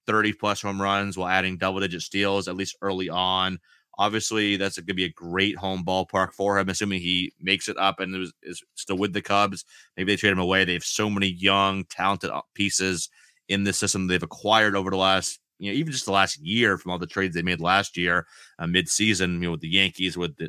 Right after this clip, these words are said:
with the Giants, et cetera. So, so many ways they could go.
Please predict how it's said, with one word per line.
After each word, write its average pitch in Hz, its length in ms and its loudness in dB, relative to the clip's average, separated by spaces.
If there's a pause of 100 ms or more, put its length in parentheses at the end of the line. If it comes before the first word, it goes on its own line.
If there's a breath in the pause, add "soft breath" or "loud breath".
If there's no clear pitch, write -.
with 80 100 -14
the 82 60 -10
Giants, 92 440 0
et - 100 -12
cetera. 90 420 -2
So, 87 460 -2 (960 soft breath)
so 139 240 0
many 139 140 4
ways 113 240 4
they 107 100 2
could 90 220 -4
go. 98 640 2